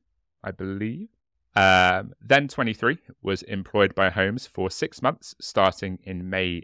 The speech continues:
eighteen ninety-two. Uh, Emmeline seemed to have lost interest in Holmes and their relationship, according to those who saw her in the weeks prior to her disappearance. Um, the last known sighting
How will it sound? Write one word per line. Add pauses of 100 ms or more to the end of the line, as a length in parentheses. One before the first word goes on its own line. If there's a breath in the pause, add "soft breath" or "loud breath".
(100)
eighteen
ninety-two. (1040)
Uh,
Emmeline
seemed
to
have
lost
interest
in
Holmes
and
their
relationship,
according
to
those
who
saw
her (680)
in
the
weeks
prior
to
her
disappearance. (760)
Um, (160)
the
last
known
sighting